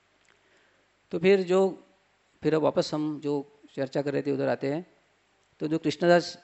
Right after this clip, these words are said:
बाबा जी हैं वो बोलते हैं कि अभी बहुत समय हो गया, आप घर जाइए, मैं आपके घर पे आके आपको कथा सुनाऊंगा। फिर वो कथा सुनाते हैं, घर में दूसरे दिन आते हैं और उनको बहुत अच्छा लगता है। तो जो है,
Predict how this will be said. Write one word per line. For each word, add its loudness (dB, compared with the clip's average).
बाबा -2
जी -4
हैं 0
वो 4
बोलते 0
हैं 2
कि 2
अभी 4
बहुत 2
समय 4
हो 8
गया, 8
आप 0
घर 0
जाइए, 4
मैं 0
आपके -2
घर 0
पे -2
आके 2
आपको 0
कथा 2
सुनाऊंगा। -4
फिर 2
वो 2
कथा 4
सुनाते 0
हैं, 0
घर 0
में -2
दूसरे -4
दिन 0
आते -2
हैं -2
और -4
उनको -2
बहुत 2
अच्छा 0
लगता 2
है। -2
तो 4
जो 2
है, 4